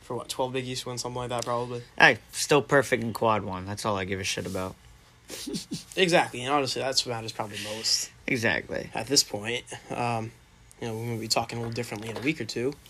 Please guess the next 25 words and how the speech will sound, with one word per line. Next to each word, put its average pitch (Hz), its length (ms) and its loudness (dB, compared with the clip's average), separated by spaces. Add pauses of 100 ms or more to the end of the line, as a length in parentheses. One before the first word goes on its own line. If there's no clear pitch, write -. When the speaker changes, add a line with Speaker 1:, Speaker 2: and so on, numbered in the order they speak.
(100)
Speaker 2:
All 131 80 6
right, 92 240 4
and 165 120 4
Speaker 1:
Not 170 60 8
Speaker 2:
listen, 123 220 6
Speaker 1:
that 107 160 -2
long, 110 100 -6
but 110 60 2
Speaker 2:
um, 113 480 6 (200)
just, 165 240 4
just 196 180 4
to 202 60 8
plug 170 340 6
a 127 40 4
little 113 220 4
something 113 340 0
here. 98 220 0 (580)
Twitter 208 300 12
Space, 120 420 6
follow 135 360 10
us. 98 160 -2
You 147 60 2
guys 180 240 10
follow 135 420 10
us. 127 260 2